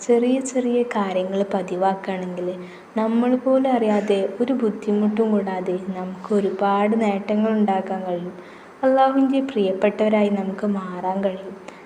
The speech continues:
നമുക്ക് എല്ലാവർക്കും അറിയുന്ന ബിസ്മിയുടെ പവറിനെ കുറിച്ച്, മഹത്വത്തെക്കുറിച്ച് ആരെങ്കിലും ചിന്തിക്കാറുണ്ടോ? എല്ലാവരും ഒന്ന് ചിന്തിച്ച് നോക്കൂ. നമ്മൾ ഒരു ദിവസം എത്ര ബിസ്മി ചൊല്ലാറുണ്ട്?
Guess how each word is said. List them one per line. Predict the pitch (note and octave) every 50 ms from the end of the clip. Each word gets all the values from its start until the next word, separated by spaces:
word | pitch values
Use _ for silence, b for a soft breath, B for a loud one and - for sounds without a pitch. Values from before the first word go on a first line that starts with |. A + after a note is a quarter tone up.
| B -
നമുക്ക് | A#3+ A#3+ B3 B3+ B3+ C#4+
എല്ലാവർക്കും | C#4+ C4+ A#3 A3+ A3+ A3+ A3 A3 A3+ A#3 A3+ A3 - A#3+ A#3 G#3+
അറിയുന്ന | G#3+ G#3 G3+ G3+ G3 G3 G3 F#3+ F#3+ F#3 G3 G3 - - - - - - -
ബിസ്മിയുടെ | G3+ G#3 G3 G3+ - - - G#3+ G#3 G#3 G#3 G#3+ G#3 G#3 G#3+ G#3+ G#3+
പവറിനെ | - G3+ F#3+ F#3+ F#3+ F#3+ - G3+ G#3 G#3+ G#3+ G#3+
കുറിച്ച്, | G#3+ G#3+ G3+ G3+ G3 - - - G3 F#3+ F#3+ B B B B B B B B B - - - - - - - - - - - - - - - - - - - -
മഹത്വത്തെക്കുറിച്ച് | G3+ G3+ G#3 G#3+ A3+ - - - B3+ B3 - C4+ C4 C4 B3 A#3 A3 G#3 - - G#3 G3
ആരെങ്കിലും | G3 G3 G3 G3+ G#3+ A3 A3+ - A#3+ A#3+ A#3+ A#3
ചിന്തിക്കാറുണ്ടോ? | - - G#3+ G3 F#3+ F#3 F#3 - - F#3+ F#3 F#3 F#3 F3+ F3 F3 F3+ F#3+ B B B B B B B B -
എല്ലാവരും | C4 B3+ B3+ C4 C4 C4+ C4+ C#4 C#4+
ഒന്ന് | C#4 C4 B3+
ചിന്തിച്ച് | A#3 - A#3 G#3 G3 F#3 F#3 F#3+ - - -
നോക്കൂ. | G#3+ G#3 G3 G3+ - - F#3+ F#3+ F#3+ - - - -
നമ്മൾ | G#3+ G3 G3 G3 G3 G#3 A3 A#3 A#3 A3+ A#3 -
ഒരു | - G#3 G#3
ദിവസം | G#3+ G#3+ A3+ G#3+ G#3 G#3+ - A3+ G#3+
എത്ര | G3+ F#3+ - - - - - B3 B3+
ബിസ്മി | B3+ B3 A#3 A3 - - A3 A3
ചൊല്ലാറുണ്ട്? | A3 G#3+ A#3 G#3+ G#3 G3+ G3+ G3 G3 F#3+ F#3+ F#3+ F#3+ F#3+